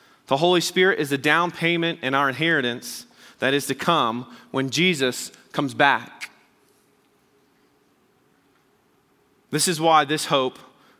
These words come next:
that is a result of affliction will not disappoint us. But we must wait.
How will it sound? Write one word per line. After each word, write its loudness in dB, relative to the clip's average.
that 2
is -2
a 2
result 2
of -2
affliction -4
will 0
not 0
disappoint -8
us. -14
But -10
we -2
must -8
wait. -4